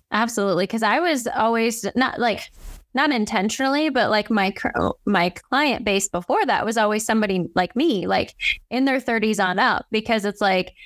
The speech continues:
you live through a lot of it. You maybe have kids and then you realize, "Oh, I put myself on the back burner for so long." So I was always just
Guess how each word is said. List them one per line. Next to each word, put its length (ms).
you 180
live 300
through 340
a 80
lot 240
of 140
it. 320
You 120
maybe 260
have 260
kids 420
and 100
then 120
you 120
realize, 380
"Oh, 100
I 120
put 180
myself 460
on 100
the 80
back 260
burner 280
for 180
so 240
long." 460
So 280
I 300
was 180
always 380
just 380